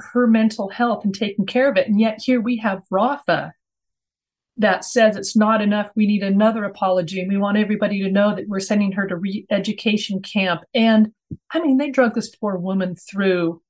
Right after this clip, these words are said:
through the gutter. Thankfully, Chloe is as strong as she is, but where would we be if, if it ha-, if she had not been that strong?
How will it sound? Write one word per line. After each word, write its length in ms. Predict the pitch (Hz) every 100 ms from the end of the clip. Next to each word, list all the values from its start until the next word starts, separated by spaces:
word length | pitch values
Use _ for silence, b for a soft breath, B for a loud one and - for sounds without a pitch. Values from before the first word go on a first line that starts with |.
| _ _ _ _ -
through 300 | 240 247 233
the 280 | 220 175 151 _
gutter. 420 | 196 240 320 - - _
Thankfully, 500 | 233 285 - 320 233
Chloe 600 | 214 - 240 254 233 190
is 160 | 202 196
as 160 | 185
strong 340 | - 214 220 214
as 80 | 196
she 180 | 196 208
is, 320 | 240 285 185
but 160 | 165 -
where 260 | 202 233 254
would 180 | 254
we 160 | 214 220
be 340 | 220 226 220 220
if, 140 | 196 - - _ _ _ -
if 140 | 233
it 100 | -
ha-, 200 | - -
if 140 | 240 220
she 160 | 247
had 280 | 214 262 233
not 440 | 262 294 311 220
been 240 | 208 196 190
that 280 | 160 139 -
strong? 440 | - - 143